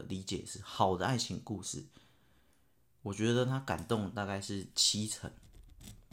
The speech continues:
好不好看大概三成，就是以精彩程度跟感动程度这个比例啦。嗯。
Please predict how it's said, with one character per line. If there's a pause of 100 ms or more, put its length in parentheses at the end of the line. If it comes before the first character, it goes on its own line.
(1160)
好
不
好
看
大
概
三
成， (640)
就
是
以
精
彩
程
度
跟 (1300)
感
动
程
度 (2000)
这
个
比
例
啦。
嗯。